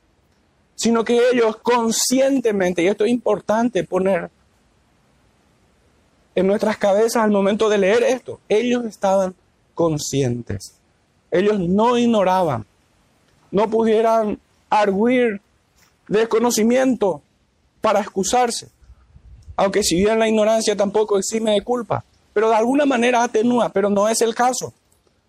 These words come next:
No es el caso de estos. Hoy vamos a tener tres puntos. El primero de ellos vamos a abordar en el verso once y doce, que dice así: "Cuando obedecemos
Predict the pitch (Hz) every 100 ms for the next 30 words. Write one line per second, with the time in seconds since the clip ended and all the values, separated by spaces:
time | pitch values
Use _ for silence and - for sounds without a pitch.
0 | _ 185 226 247 254 254 269 240 185 123
1 | 127 - - _ _ _ _ _ _ _
2 | _ _ _ _ _ _ _ _ _ _
3 | _ - - _ _ 202 214 220 208 208
4 | 196 214 240 - 247 247 175 139 - -
5 | _ _ 202 196 214 233 240 233 240 214
6 | 190 196 _ _ _ _ _ _ _ _
7 | _ _ _ _ _ _ _ _ 185 214
8 | 233 208 196 196 202 208 196 202 208 170
9 | 233 247 226 196 190 185 180 185 202 185
10 | 156 156 147 _ _ _ _ _ 208 220
11 | 226 226 214 214 202 - 240 254 262 262
12 | -